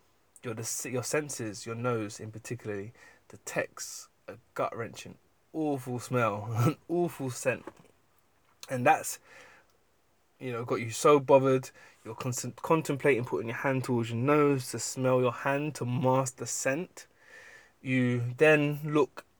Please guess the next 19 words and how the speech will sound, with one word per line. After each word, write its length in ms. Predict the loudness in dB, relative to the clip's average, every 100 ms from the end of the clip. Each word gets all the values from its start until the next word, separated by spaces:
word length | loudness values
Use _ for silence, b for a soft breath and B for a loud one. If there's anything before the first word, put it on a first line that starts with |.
| -6
around 640 | 2 4 6 4 -2 -8
to 100 | -10
try 280 | -2 4 6
and 120 | 6
identify 720 | 0 0 2 2 2 4 4
the 80 | 4
person 400 | 8 10 10 8
that 60 | 4
<laughs> 60 |
looks 160 | 4 4
most 380 | 8 10 8 4
guilty. 480 | 2 2 2 -2 -2 _ _ _ _ _ _ b b b -14
You 80 | 2
then 240 | 4 4
catch 360 | 0 -2 -2 -4
a 40 |
person's 500 | 6 6 6 2 -4 -4
eye 520 | 2 4 4 0 -6 -14 _ _ _ _ _ -6
who 400 | -4 -4 -4